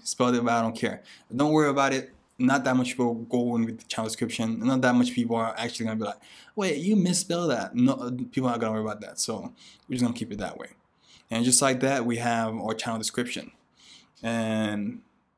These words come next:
and now we know how to use vidIQ. And real quick, let me kinda, it's the same thing when using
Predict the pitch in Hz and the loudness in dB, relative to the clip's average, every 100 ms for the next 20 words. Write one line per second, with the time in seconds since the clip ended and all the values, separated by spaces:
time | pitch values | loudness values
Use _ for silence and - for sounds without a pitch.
0 | _ _ _ _ _ _ 117 120 127 123 | _ _ _ _ _ _ 0 4 4 6
1 | 123 120 117 117 113 117 110 110 - 127 | 6 6 4 0 0 2 2 0 0 0
2 | 117 120 147 143 - 131 127 120 117 117 | 2 2 2 0 -2 -2 0 2 2 2
3 | 117 - 117 110 107 104 - - 143 139 | 0 -2 -2 -2 -4 -4 0 2 2 2
4 | 123 131 160 - 120 120 123 123 123 117 | 2 2 0 -4 2 8 8 8 4 2
5 | 113 | 0